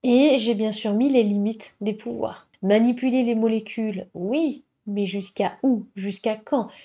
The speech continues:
Jusqu'à quel type de molécule ? Est-ce que par exemple, bah, n'importe quel, euh, matériau, n'importe quelle molécule que la personne va trouver, elle peut la manipuler ? Est-ce que ça épuise justement ses forces vitales ? Et cetera.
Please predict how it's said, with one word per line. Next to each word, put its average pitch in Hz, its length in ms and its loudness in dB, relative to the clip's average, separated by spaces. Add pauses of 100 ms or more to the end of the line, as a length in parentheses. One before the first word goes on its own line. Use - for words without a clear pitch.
Jusqu'à 208 500 -2
quel 285 360 2
type 262 380 -4
de 233 140 2
molécule ? 226 600 0 (200)
Est-ce 185 160 -8
que 220 60 0
par 196 220 -4
exemple, 196 420 -2
bah, 165 120 -6
n'importe 202 460 -6
quel, 240 240 0
euh, 220 160 0
matériau, 214 540 0
n'importe 220 320 -4
quelle 226 140 -4
molécule 226 440 -6
que - 80 -4
la 220 100 -2
personne 226 340 -6
va 226 120 -4
trouver, 254 400 -2 (380)
elle 220 160 -4
peut 240 100 0
la 240 80 2
manipuler ? 254 540 0 (200)
Est-ce 202 160 -4
que 214 140 -4
ça 202 260 -2
épuise 233 440 -4
justement 226 500 -4
ses 240 140 -8
forces 262 320 -6
vitales ? 302 540 0 (260)
Et 170 100 -8
cetera. 285 520 0